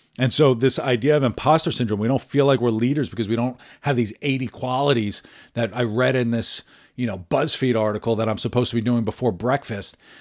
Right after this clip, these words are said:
uh, doesn't mean you're not a leader. We have to come into ourselves and figure out what it is. What are the, the attributes that we have that got us to be sitting at this table? And if we're not sitting at that table, how are we influencing the people around us to be their best so that they say, "I need this person at this table"?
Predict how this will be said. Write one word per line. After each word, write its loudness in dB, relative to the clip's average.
uh, -2
doesn't 6
mean 2
you're 4
not 4
a 2
leader. -2
We 2
have 2
to 0
come 0
into 2
ourselves 2
and -8
figure -2
out 0
what 2
it 4
is. 2
What 2
are 4
the, 4
the -4
attributes -4
that -4
we -2
have -10
that -2
got 4
us 0
to -10
be -4
sitting -2
at -8
this -6
table? 0
And -2
if -4
we're 0
not 2
sitting 0
at -4
that -6
table, -10
how 4
are 4
we 4
influencing 0
the 0
people -2
around 0
us 0
to -4
be 0
their 2
best 4
so -2
that -2
they 0
say, -2
"I 2
need 0
this -2
person -6
at -8
this -8
table"? -6